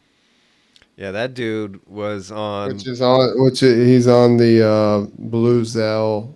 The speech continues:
Speaker 2: website page, just so you know. And at
Speaker 1: Oh.
Speaker 2: the bottom of the Blue Zell page, there's a little caricature, caricature that looks just like Neo. And I think it,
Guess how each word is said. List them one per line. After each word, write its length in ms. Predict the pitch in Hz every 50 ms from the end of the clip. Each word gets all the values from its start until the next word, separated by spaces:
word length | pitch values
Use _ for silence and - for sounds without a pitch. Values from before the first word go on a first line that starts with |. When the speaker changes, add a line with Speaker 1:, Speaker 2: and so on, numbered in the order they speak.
| _ -
Speaker 2:
website 600 | 117 110 104 104 104 - - 98 98 95 92 95
page, 340 | - 101 98 95 98 104 - -
just 140 | 113 113 -
so 80 | 104
you 140 | 107 104 101
know. 360 | 101 101 98 98 98 98 127 135 -
And 80 | 117 113
at 120 | 107 104
Speaker 1:
Oh. 20 | 110
Speaker 2:
the 80 | 107 101
bottom 400 | 104 - 107 107 113 120 120 123
of 80 | 120
the 80 | 117 117
Blue 220 | 120 127 131 131
Zell 240 | 127 131 131 131 127 120
page, 520 | 131 139 135 135 135 135 127 127 - _ _ _ _ _ _ _ _ _ _ _ -
there's 180 | 110 113 104 107
a 80 | 107
little 240 | 104 110 117 120 117
caricature, 960 | 117 - - 127 120 120 113 104 104 - - 110 104 98 98 95 101 - _ _ _ _ _ _ _ _ _ _ _ _ -
caricature 1160 | - 123 120 120 120 117 117 _ _ - - - 113 113 - - - 117 107 98 95 92 90
that 300 | 92 - 101 95 85 67
looks 440 | 92 107 107 107 104 - - - _ - 107
just 600 | 107 110 113 113 113 120 117 117 - _ _ -
like 600 | 110 107 107 107 104 101 95 95 _ - _ _ _ _ _
Neo. 580 | - 110 107 107 101 98 90 82 78 82 117 _ _ _ _ _ _ _ _ _ _ _ _ _ _ _ _ _ _ _ _ -
And 140 | 113 113 113
I 180 | 113 127 127
think 240 | 123 - 135 135 131
it, 240 | 127 101 98 95